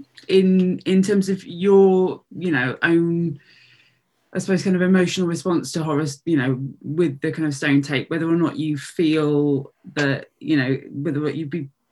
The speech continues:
you know, the, the career that you've had has meant that you've been in some ways pigeonholed into just being known for horror,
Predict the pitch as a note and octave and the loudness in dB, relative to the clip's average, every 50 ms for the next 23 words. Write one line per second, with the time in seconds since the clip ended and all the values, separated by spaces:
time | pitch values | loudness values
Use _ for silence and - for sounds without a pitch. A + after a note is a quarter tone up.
0 | _ _ _ _ - - - - - C3 A2+ A#2 B2 - - C#3+ C#3 - - - | _ _ _ _ -20 -14 -6 -4 -4 -4 -4 -6 -8 -8 -8 -8 -10 -10 -10 -10
1 | D#3+ C#3+ - - E3 E3+ E3+ E3 D3+ C#3 - C#3 D3 C#3 - D#3 D3+ C#3 C3 C3 | -10 -8 -8 -8 -6 -2 -2 -2 -2 -2 -4 -6 -6 -6 -6 -2 0 0 0 0
2 | B2 C#3 C#3+ C#3 C#3 - D3 D3 D3 C#3 - F2 - B2+ C3+ C3+ - C#3 C3+ C#3 | -2 -2 -4 -4 -4 -2 -2 -2 -2 -2 -6 -8 -6 -6 -6 -4 -2 0 2 2
3 | C#3 C#3 C#3 C#3 - _ _ _ _ _ - - C#3+ C#3 D#3 D3+ C#3+ C#3+ C#3 C#3 | 2 2 0 -4 -8 _ _ _ _ _ -6 -6 -4 -4 -2 -2 -2 -2 -2 -4
4 | - F#3+ E3+ C#3 F3 F3+ F3 F3 F3 F3 F3 E3+ D#3 E3 F3 F3 F3 E3+ - - | -6 -10 -8 -6 -6 -4 -4 -4 -4 -6 -6 -4 -4 -4 -2 -2 -4 -6 -4 -4
5 | F#3+ F3+ F3+ F3+ F3 E3+ E3 D3 - - F3 C#3+ - E3+ F3 F3 F3+ F3+ F3+ F#3+ | -4 -2 -2 -2 -4 -6 -8 -8 -8 -8 -8 -6 -4 -4 -2 -2 0 0 0 0
6 | G#3 G#3 G3 - A3 G3+ G3 G#3+ G#3 G#3 G#3 G#3 G#3+ | -2 -2 -4 -6 -6 -4 -4 -2 -2 0 0 -2 -2